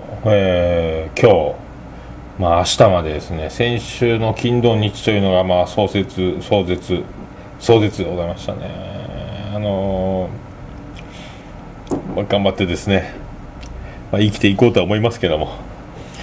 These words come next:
まあ、自分なりにどう受け止めていいかですね。これは、あの、もうね、時間が解決するしかないと。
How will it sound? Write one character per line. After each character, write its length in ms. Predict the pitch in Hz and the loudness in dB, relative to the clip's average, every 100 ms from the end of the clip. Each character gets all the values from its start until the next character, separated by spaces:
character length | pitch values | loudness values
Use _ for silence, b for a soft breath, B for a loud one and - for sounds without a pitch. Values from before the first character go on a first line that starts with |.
| B - | B -2
ま 60 | 117 | 2
あ、 20 | |
自 140 | 101 | 4
分 100 | 107 | 6
な 100 | 113 | 6
り 60 | 110 | 6
に 100 | 110 | 6
ど 160 | 143 147 | 6 6
う 20 | 95 | 6
受 120 | 127 | 6
け 100 | 156 | 6
止 40 | |
め 100 | 180 | 6
て 140 | 175 151 | 6 4
い 40 | |
い 40 | |
か 100 | 175 | 6
で 80 | 277 | 4
す 120 | - | 4
ね。 120 | - - | -2 -4
こ 120 | - | 2
れ 100 | 165 | 2
は、 300 | 214 240 226 | 4 4 4
あ 40 | |
の、 120 | 214 180 | 4 4
も 560 | 175 160 156 135 120 | 4 2 0 -4 -4
う 20 | 117 | 2
ね、 300 | 120 110 - - - - B B B B | 4 4 -2 -16 -16 -16 B B B B
時 100 | - | 0
間 120 | 156 | 4
が 100 | 269 | 6
解 200 | 311 285 | 8 8
決 140 | 247 - | 6 4
す 60 | 302 | 4
る 60 | |
し 60 | - | 6
か 60 | |
な 180 | 135 123 | 6 6
い 80 | 127 | 4
と。 140 | - | -4